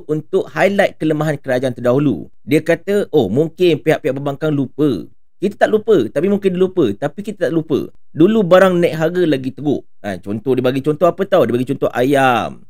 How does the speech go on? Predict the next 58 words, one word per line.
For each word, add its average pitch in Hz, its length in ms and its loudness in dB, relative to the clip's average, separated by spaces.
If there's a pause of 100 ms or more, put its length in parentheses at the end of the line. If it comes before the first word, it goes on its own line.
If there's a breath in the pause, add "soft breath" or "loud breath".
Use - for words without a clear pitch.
(340)
Dia - 80 -8
bagi 123 160 -2
contoh 143 320 0
telur. 135 720 2 (160)
Dia 110 160 -6
bagi 135 160 -2
contoh 147 320 -2
macam-macam. 135 560 0
Cuma 147 160 2
beras 156 160 0
tempatan 151 480 0
tu, 180 160 2
mas 147 160 0
bagi 147 240 -4
contoh 156 320 -2
tu, 175 80 0
dia - 160 -6
tergagap 135 400 0
sikit. - 240 -8
Ha, 113 160 -4
biasalah 123 320 -2
tu 139 160 -4
kan. 123 240 0 (320)
Bila 143 160 2
dia 156 160 2
tahu 156 160 4
dia 135 80 2
dah 131 80 -4
kantoi, 127 720 2 (160)
bila 131 160 0
dia 143 160 2
tahu 151 160 2
dia 135 160 0
dah - 80 -6
tunggang 131 160 -2
terbalik 120 320 0
kat 113 80 -10
situ, 160 320 -2
ha, 127 80 -4
tergagap 151 400 2
lah. 170 240 0
Itu 156 240 0
biasa. 147 480 2 (280)
Nak 139 320 -4
tahu 202 160 2
Datuk 180 240 -2
Seri 165 160 0
Anwar 160 160 0
Ibrahim 175 180 2
ni 196 140 0
dah 151 260 2
tak 135 220 -6
tahu 165 80 -8
nak 151 100 -4
spin 175 140 -8
macam 165 240 -2
mana 180 80 0
dah? 226 160 0